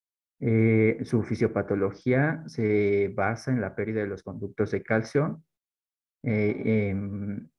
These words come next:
y, eh, también se van a, a encontrar anticuerpos contra la membrana presináptica. Entonces, al no,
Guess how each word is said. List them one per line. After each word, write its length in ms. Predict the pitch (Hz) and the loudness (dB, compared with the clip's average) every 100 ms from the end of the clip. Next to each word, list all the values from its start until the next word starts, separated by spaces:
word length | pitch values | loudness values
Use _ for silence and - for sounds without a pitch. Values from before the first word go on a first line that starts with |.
| _ | _
y, 680 | - 113 120 127 135 131 135 | 0 2 4 4 4 0 -2
eh, 240 | 113 101 98 | -4 -2 -2
también 260 | 104 104 | 0 -2
se 100 | 101 | 0
van 160 | 107 104 | 0 0
a, 320 | 104 101 92 | 0 0 -2
a 100 | 107 | -4
encontrar 500 | 101 95 104 95 101 | -4 -4 -4 -2 0
anticuerpos 600 | 101 104 - 104 - 120 | 0 -2 -4 -6 -4 -4
contra 280 | - 107 104 | -2 -4 0
la 80 | 98 | -2
membrana 520 | 95 95 95 92 95 - - | 0 -2 -2 -4 -8 -12 -12
presináptica. 880 | 92 - - 104 107 101 - 95 - _ _ _ _ _ _ _ | -12 -10 -6 -6 -6 -10 -8 -10 -10 _ _ _ _ _ _ _
Entonces, 300 | 113 98 107 | -6 -2 0
al 100 | 104 | 0
no, 120 | 101 | -2